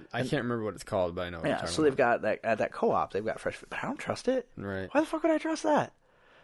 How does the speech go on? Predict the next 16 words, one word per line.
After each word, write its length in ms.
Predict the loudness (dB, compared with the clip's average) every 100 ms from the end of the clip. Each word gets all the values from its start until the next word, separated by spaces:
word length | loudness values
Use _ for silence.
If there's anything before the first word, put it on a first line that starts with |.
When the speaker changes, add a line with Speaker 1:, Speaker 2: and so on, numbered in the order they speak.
| _ 2
Speaker 2:
Like, 100 | 4
oh, 120 | 6
yeah, 220 | 4 4
yeah, 180 | 4 2
Speaker 1:
<laughs> 60 | 8
Speaker 2:
ocean 280 | 6 6 0
fish 240 | 0 2
in 80 | 0
Iowa. 320 | 2 4 4
That 100 | 4
sounds 160 | 2 2
like 100 | 0
a 40 |
fantastic 520 | -2 2 4 4 2
idea. 360 | 0 0 0 -2
Speaker 1:
Yeah. 100 | -4